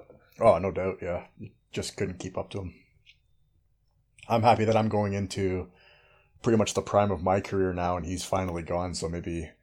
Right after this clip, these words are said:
they'll give me a chance to, to do good, but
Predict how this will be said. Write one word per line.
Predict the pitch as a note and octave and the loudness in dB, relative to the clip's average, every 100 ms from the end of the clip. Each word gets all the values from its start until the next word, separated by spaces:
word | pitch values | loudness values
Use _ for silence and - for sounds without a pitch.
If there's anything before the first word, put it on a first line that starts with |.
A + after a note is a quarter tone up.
| _ _ _ _ | _ _ _ _
they'll | - | -8
give | F2 F#2 E2 | -6 -6 -8
me | F2 | -8
a | |
chance | E2+ F2+ E2+ - | -6 -6 -6 -8
to, | F2 E2+ - - _ _ _ _ _ _ _ _ _ - - - _ _ _ | -8 -10 -12 -20 _ _ _ _ _ _ _ _ _ -20 -20 -20 _ _ _
to | - | -10
do | F2 G2+ | -6 -6
good, | F#2 G2+ F#2+ F#2 - | -2 -2 -2 -6 -8
but | F#2+ D#2+ | -6 -6